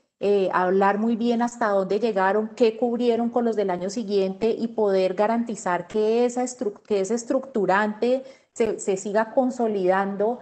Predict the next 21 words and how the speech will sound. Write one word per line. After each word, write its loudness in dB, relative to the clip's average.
y -4
que 2
los -2
ap-, -4
que 0
los 0
estudiantes -2
no 2
lleguen 4
con 0
unas, -2
con, -2
con -2
un, -6
con -4
unas 0
deficiencias 0
de, 0
de, -2
de, -2
de, -2